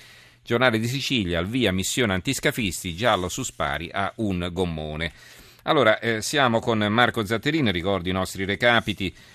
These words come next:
ottocento zero cinque zero cinque settantotto il numero verde, tre tre cinque sei nove nove ventinove quarantanove il numero per gli S M S. Allora, Zatterin, com'è questo bicchiere secondo te, mezzo pieno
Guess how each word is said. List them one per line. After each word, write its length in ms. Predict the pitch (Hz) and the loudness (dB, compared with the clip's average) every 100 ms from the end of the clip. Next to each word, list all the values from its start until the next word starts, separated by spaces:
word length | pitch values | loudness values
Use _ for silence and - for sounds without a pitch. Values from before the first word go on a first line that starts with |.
| - | -10
ottocento 680 | - 95 104 98 120 107 104 | -6 -4 -4 2 2 2 -2
zero 220 | 95 98 | -2 -2
cinque 400 | 101 120 110 101 | -2 -2 -2 -2
zero 180 | 92 101 | -2 -2
cinque 320 | 98 117 107 | 0 -2 -2
settantotto 560 | 98 98 101 95 113 101 | -4 -4 -2 0 -2 0
il 60 | 101 | -2
numero 220 | 117 143 | 0 2
verde, 280 | 165 123 98 | 0 0 0
tre 180 | 113 | 0
tre 160 | 110 113 | 0 -2
cinque 400 | 95 110 92 98 | -2 -2 -2 -2
sei 180 | 90 117 | 0 0
nove 180 | 104 101 | 2 2
nove 300 | 110 98 87 | 2 2 2
ventinove 440 | 107 104 101 95 | 0 0 0 0
quarantanove 500 | 85 104 101 98 90 | 2 0 0 2 2
il 60 | 87 | 2
numero 240 | 92 85 | 0 -2
per 120 | 78 | -4
gli 120 | 82 82 | -4 -4
S 140 | - | -6
M 220 | 71 64 | -8 -8
S. 120 | - 101 | -6 -2
Allora, 200 | 104 104 | 0 2
Zatterin, 460 | 110 101 135 113 | 0 2 0 0
com'è 320 | - 127 139 | 2 4 4
questo 280 | 131 127 - | 2 0 0
bicchiere 420 | 107 110 135 120 | -2 -2 2 2
secondo 300 | 104 107 110 | 2 0 0
te, 180 | 120 139 | 0 0
mezzo 340 | 98 101 92 120 | 0 -4 -2 -2
pieno 300 | 143 131 | 0 0